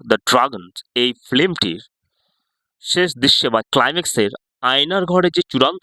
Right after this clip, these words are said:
দ্বন্দ্ব, সেটি দর্শকদের মন কেড়ে নেয়, কারণ এখানে তার প্রতিচ্ছবি ব্যবহার করে লিকে বিভ্রান্ত করার চেষ্টা করে হান। তবে লি তার অন্তর্জ্ঞান ব্যবহার করে ধীরে ধীরে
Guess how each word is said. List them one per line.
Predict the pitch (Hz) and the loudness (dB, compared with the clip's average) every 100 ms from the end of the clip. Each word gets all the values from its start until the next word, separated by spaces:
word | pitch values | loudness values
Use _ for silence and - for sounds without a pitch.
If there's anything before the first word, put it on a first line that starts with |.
| 165 | 0
দ্বন্দ্ব, | 131 113 104 151 - | 0 0 0 0 0
সেটি | 156 - 190 - _ _ _ | -2 -4 -12 -12 _ _ _
দর্শকদের | - 127 - 151 139 135 | -2 0 0 -2 -2 0
মন | 107 117 | 0 -2
কেড়ে | - 107 104 | -2 -2 -2
নেয়, | 87 107 _ _ - | -6 -12 _ _ -2
কারণ | 117 165 127 170 _ _ _ _ _ _ - | 0 0 -2 -8 _ _ _ _ _ _ -6
এখানে | 143 - 202 160 110 - _ _ - | -6 0 0 0 -4 -14 _ _ 0
তার | 135 123 | 0 2
প্রতিচ্ছবি | 151 175 - 202 190 | 2 2 0 2 4
ব্যবহার | 139 143 | 4 2
করে | - 165 | 2 2
লিকে | 143 131 175 123 | 2 0 -2 0
বিভ্রান্ত | 127 107 151 170 | -2 0 -2 -2
করার | 156 160 160 | 0 0 2
চেষ্টা | 156 156 | 0 0
করে | 147 143 156 143 | 0 0 -2 -2
হান। | 139 143 _ _ - | -4 -4 _ _ -4
তবে | 117 117 | 0 2
লি | 143 | 0
তার | 143 143 147 - 104 | 2 0 -2 -8 -2
অন্তর্জ্ঞান | 110 123 151 123 135 135 139 - | -2 0 -2 0 -2 -2 -4 -6
ব্যবহার | 104 104 123 | -4 0 -2
করে | 127 127 | 2 0
ধীরে | 117 117 | 0 -4
ধীরে | 117 | -2